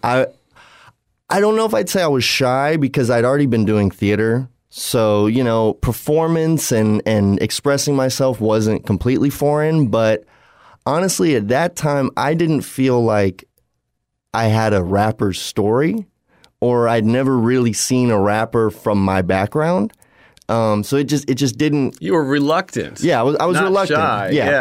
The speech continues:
Speaker 2: Yeah.
Speaker 1: I was
Speaker 2: Interesting.
Speaker 1: reluctant. Um, but, you know, we started doing it kinda just for fun. And, and the thing, th-,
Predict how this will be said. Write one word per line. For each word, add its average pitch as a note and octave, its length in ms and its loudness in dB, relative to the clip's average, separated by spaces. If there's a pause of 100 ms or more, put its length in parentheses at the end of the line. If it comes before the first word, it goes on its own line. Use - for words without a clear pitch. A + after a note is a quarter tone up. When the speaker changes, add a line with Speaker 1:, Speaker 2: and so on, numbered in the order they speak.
(360)
Speaker 2:
Yeah. C3+ 100 -4
Speaker 1:
I C3 40 0
was C#3 100 0
Speaker 2:
Interesting. C#3 60 0
Speaker 1:
reluctant. A2 540 -2
Um, G#2 460 0 (600)
but, C3 280 0
you D3 120 0
know, C#3+ 420 2 (680)
we - 160 0
started E3 340 0
doing C3+ 220 0
it C3 120 -4
kinda B2+ 200 0
just A2+ 220 -2
for G#2 100 -4
fun. A#2+ 500 -2
And, A#2+ 300 -2
and C3 200 0
the C3 60 2
thing, F3 380 -2
th-, A#2 100 -8